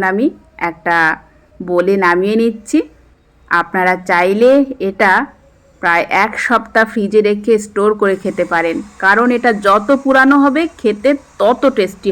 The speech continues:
হবে। শুধু ফ্রিজ থেকে নামিয়ে আবার একটু জাল করে নেবেন, আর যত জাল করবেন স্বাদ তত বেড়ে যাবে। কাউকে যদি আপনি একবার বানিয়ে খাওয়ান, আমি হান্ড্রেড পার্সেন্ট শিওর সে আপনার কাছে বারবার এই আমড়ার চাটনিটা খেতে চাইবে।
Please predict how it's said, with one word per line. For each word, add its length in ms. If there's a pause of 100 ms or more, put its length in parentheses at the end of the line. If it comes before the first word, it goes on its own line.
হবে। 200 (260)
শুধু 220
ফ্রিজ 240 (100)
থেকে 160 (120)
নামিয়ে 320 (180)
আবার 240
একটু 120 (100)
জাল 140 (100)
করে 220
নেবেন, 240 (300)
আর 60 (120)
যত 200 (140)
জাল 140 (120)
করবেন 280 (320)
স্বাদ 260 (140)
তত 220 (120)
বেড়ে 280
যাবে। 200 (280)
কাউকে 320
যদি 160 (100)
আপনি 160 (160)
একবার 240 (100)
বানিয়ে 280 (100)
খাওয়ান, 300 (840)
আমি 240 (100)
হান্ড্রেড 340
পার্সেন্ট 380 (100)
শিওর 300 (560)
সে 120 (160)
আপনার 260
কাছে 180 (120)
বারবার 400 (400)
এই 100 (260)
আমড়ার 420 (320)
চাটনিটা 500
খেতে 280
চাইবে। 320